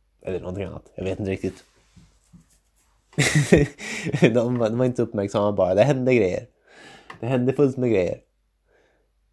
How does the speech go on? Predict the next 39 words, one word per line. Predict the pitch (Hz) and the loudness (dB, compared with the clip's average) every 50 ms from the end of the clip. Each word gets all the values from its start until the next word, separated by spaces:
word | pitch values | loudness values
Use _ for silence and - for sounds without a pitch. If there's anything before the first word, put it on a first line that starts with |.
| _ _ _ | _ _ _
Man | - 107 | -10 -2
kan | - 117 | 0 0
inte | 120 120 - - | 0 -2 -2 -2
titta | - 147 - 147 | -2 2 4 4
upp | 147 147 147 - | 4 4 4 4
hela | 135 113 104 | 4 4 4
tiden. | 98 92 92 92 - - _ _ _ _ _ _ _ _ - | 2 0 0 -2 -4 -8 _ _ _ _ _ _ _ _ -4
Men | 113 123 | 0 0
det | 135 143 | 2 4
kan | 175 | 4
ju | 180 | 4
också | 160 170 - 196 | 4 4 4 4
vara | 190 185 | 4 4
en | 180 180 | 4 4
poäng | - 175 160 160 156 | 4 4 4 4 2
med | 147 147 | 0 -2
att | 151 - | -2 -2
man, | - 147 143 - 143 | -4 -4 -4 -4 -6
det | 151 | -2
kan | - 175 160 | 0 0 2
vara | 156 | 2
en | 156 | 2
bra | 151 151 147 | 4 4 4
idé | 147 143 147 | 4 4 4
att | 147 143 | 2 0
titta | - 147 - 147 | 0 2 2 2
upp | 139 139 | 4 2
ibland. | 143 135 135 143 - - - - - - - _ _ _ _ _ _ _ _ _ _ _ _ _ | 4 4 4 4 4 2 -4 -8 -10 -12 -14 _ _ _ _ _ _ _ _ _ _ _ _ _
Det | - - | -10 0
kan | - 196 151 139 | 2 4 4 4
ju | 160 | 2
finnas | 185 262 202 - 147 | 2 2 2 2 0
en | 143 | -2
drake | 139 143 143 123 107 - - 143 | 0 2 4 4 2 2 0 2
ovanför | 131 113 104 104 101 - 107 | 4 4 4 4 4 4 2
en | 101 98 95 101 | 2 2 0 -2
som | 113 110 | -4 -4
liksom | 104 104 120 107 | -4 -2 -2 2
bara | 104 107 104 98 95 92 90 | 4 6 6 6 4 2 0